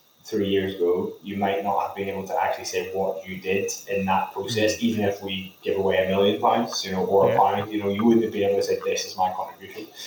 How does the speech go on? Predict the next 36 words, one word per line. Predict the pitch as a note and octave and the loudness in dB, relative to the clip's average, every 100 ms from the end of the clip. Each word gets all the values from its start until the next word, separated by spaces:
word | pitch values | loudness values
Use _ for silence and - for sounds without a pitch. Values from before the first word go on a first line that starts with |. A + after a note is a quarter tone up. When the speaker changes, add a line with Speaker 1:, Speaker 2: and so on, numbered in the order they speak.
| - - | -18 2
Speaker 1:
Whereas | G#2+ G2+ G2+ | 6 8 8
now | G#2 G2+ G2+ | 8 10 8
we | G2 | 8
have, | G#2 G#2 G#2+ - - - _ _ _ _ _ | 8 8 8 4 -4 -16 _ _ _ _ _
we | B2 | 0
made | A#2+ B2 - | 4 6 6
a | |
bet, | A2 G#2+ - G#2+ | 6 6 6 2
I | G#2+ | 0
guess, | G#2 G2+ G2 | 0 0 0
that's | G#2 G2+ - | -4 -8 -6
kind | G#2+ | -6
of | G2+ | -4
hopefully | - C#3 B2 A2+ | -2 -2 -2 -4
paying | G#2+ A2 A2 | 0 0 2
<laughs> | - A#2+ | 2 4
off, | A2 - A#2+ | 4 4 2
that | A#2 - A#2 | 2 2 -2
we | A2+ G#2+ | -4 -2
would | G#2+ - | -4 -8
adapt | A#2+ A2 G#2+ G#2 G#2 - - | -12 0 4 4 2 -8 -14
really | A2 G#2+ G#2 G#2 G#2+ | -4 -2 -2 -4 -6
old-fashioned | G#2+ G#2+ G#2+ G#2+ D3 D#3+ - G#2 G2 G2 - - | -4 -4 -4 -4 2 2 2 -2 -6 -8 -16 -16
Q | A2+ G2 | -2 4
R | G2+ G2+ | 4 6
codes | A2 A2+ - | 2 0 -2
onto | G#2 G2+ - G2+ | -4 -4 -8 -2
our, | G2 F#2+ F#2+ F#2+ | 2 2 2 0
um, | G2 F#2+ F#2+ F#2+ F#2 F#2 F#2+ - | 0 0 0 -4 -10 -12 -14 -12
onto | G2 F#2 G2 | -14 -4 0
our | F#2 - F2+ - - - - - - | 2 4 2 -4 -12 -20 -20 -20 0
packaging, | G#2+ G#2 G#2+ G2 F#2+ F#2+ F#2 _ _ _ - - - | 4 6 4 4 2 0 -6 _ _ _ -10 -10 -6
which | A2 G#2 - - | 0 2 2 -2
we | G#2+ G2 | -2 0
made | G2+ G2+ G2+ - | 2 2 0 0
look | G2+ - | 2 2